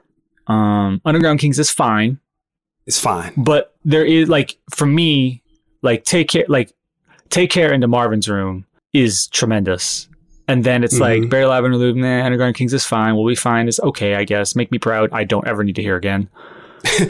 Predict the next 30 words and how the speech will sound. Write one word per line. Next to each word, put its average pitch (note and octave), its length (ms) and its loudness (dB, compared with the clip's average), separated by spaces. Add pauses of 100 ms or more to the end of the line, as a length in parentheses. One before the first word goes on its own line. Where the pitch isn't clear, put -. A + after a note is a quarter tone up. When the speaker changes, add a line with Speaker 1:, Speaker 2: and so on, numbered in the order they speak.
(880)
Speaker 2:
Anytime A3+ 360 0
I F#3+ 60 2
think F3+ 180 0
of D#3 60 2
that D3+ 100 0
song, C#3 200 2
I B2+ 60 0
think B2+ 220 0
of A#2 80 0
when A#2 140 0
they A2+ 100 0
threw A2 200 -2
flex A2+ 300 -2
bombs G#2 340 -2
over G2+ 220 0
it - 160 -2 (260)
Speaker 1:
<laughs> - 240 -14
Speaker 2:
when B2 120 -2
he C3 60 2
was A2+ 120 0
on G#2 80 -2
Hot A2+ 140 -2
ninety-seven. G2+ 520 -4 (100)
It's B2+ 220 -6
hilarious. G2+ 640 -8
Speaker 1:
But D3+ 520 0
after D#3+ 300 -2
that, C3 460 -2
it C#3 100 0
just, - 280 -2